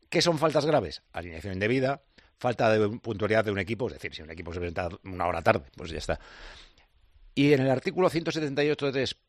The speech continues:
barra C, el incumplimiento por negligencia de las disposiciones referentes a las instalaciones deportivas y superficie del juego, condiciones y elementos técnicos necesarios según las reglas del juego cuando motiven la suspensión del encuentro,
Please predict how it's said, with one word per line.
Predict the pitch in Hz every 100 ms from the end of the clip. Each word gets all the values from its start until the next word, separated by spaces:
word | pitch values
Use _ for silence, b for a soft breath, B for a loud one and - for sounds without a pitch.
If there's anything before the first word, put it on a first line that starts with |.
| _
barra | - 143 135 110
C, | 139 139 - _ _ _ _ _ -
el | 147
incumplimiento | 160 165 165 175 208 190
por | 170
negligencia | 151 143 196 185
de | 165
las | 131
disposiciones | 123 - 123 165 180 160
referentes | 117 147 170 165
a | 131
las | 120 117
instalaciones | 107 - 113 - 160 131
deportivas | 156 135 123 156 151 147 -
y | 160 160
superficie | 98 110 101 147 147
del | 123 92
juego, | 135 123 82 - B B B B
condiciones | 107 113 107 156 165 139
y |
elementos | 117 143 139 -
técnicos | 139 127 107
necesarios | 110 143
según | 110 127
las | 113
reglas | 123 131
del | 107 95
juego | 139 143
cuando | 113 107
motiven | 104 135
la | 120
suspensión | 101 104 98 120
del | 104
encuentro, | 85 87 71 -